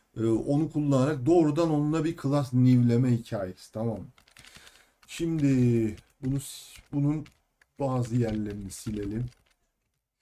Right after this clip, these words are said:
Şuraları, şuraları silelim. Bunu kullanacağız. Bunları silelim. Şimdi bir tane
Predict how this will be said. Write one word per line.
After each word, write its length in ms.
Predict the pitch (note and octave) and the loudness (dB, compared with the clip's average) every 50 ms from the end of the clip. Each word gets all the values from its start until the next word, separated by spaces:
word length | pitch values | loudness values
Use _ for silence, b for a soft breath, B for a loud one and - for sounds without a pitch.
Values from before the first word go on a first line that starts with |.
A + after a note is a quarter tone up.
| _ | _
Şuraları, 520 | - D3+ C3 A#2 A2 A2 A2 A2 B2 C#3 C3+ - _ _ _ _ _ _ _ _ - _ _ _ _ _ _ _ _ _ _ _ _ _ | -6 -2 -2 -2 -2 -2 -2 -2 -2 -4 -6 -10 _ _ _ _ _ _ _ _ -20 _ _ _ _ _ _ _ _ _ _ _ _ _
şuraları 400 | - - B2 A2+ G#2+ G#2+ A2 A2+ | -10 -8 -6 -6 -6 -6 -6 -8
silelim. 460 | A#2 - - - G#2+ F#2+ F#2 F2 F2 - - _ _ _ _ _ _ _ _ _ _ _ _ _ _ _ _ _ _ _ _ _ _ _ _ _ _ _ _ _ _ _ _ _ _ _ - - G1+ G1+ - _ _ _ _ _ _ _ _ _ _ _ _ _ _ _ _ _ | -10 -12 -14 -14 -12 -10 -10 -12 -12 -16 -20 _ _ _ _ _ _ _ _ _ _ _ _ _ _ _ _ _ _ _ _ _ _ _ _ _ _ _ _ _ _ _ _ _ _ _ -20 -20 -20 -20 -20 _ _ _ _ _ _ _ _ _ _ _ _ _ _ _ _ _
Bunu 180 | B2 A2+ A#2 A#2+ | -8 -8 -6 -6
kullanacağız. 640 | - B2 A2 G#2+ G#2 F#2+ F#2 F2+ F2+ A2 A#2+ A#2 - - | -6 -6 -6 -6 -6 -6 -8 -8 -8 -6 -6 -8 -6 -6
Bunları 340 | D3+ C#3+ B2+ A#2 A#2 B2+ A#2+ | -2 0 2 2 2 0 0
silelim. 380 | B2 - - G#2+ F#2+ F2+ F2+ F#2 _ _ _ _ _ _ _ _ _ _ _ _ _ _ _ _ _ _ _ _ _ _ _ _ | -2 -8 -10 -10 -10 -10 -14 -16 _ _ _ _ _ _ _ _ _ _ _ _ _ _ _ _ _ _ _ _ _ _ _ _
Şimdi 140 | A#3 A#3+ G#3+ | -4 -2 -2
bir 100 | G#3 G3+ | -2 -2
tane 240 | F3 D3+ D3 D3+ | -2 -2 -2 -2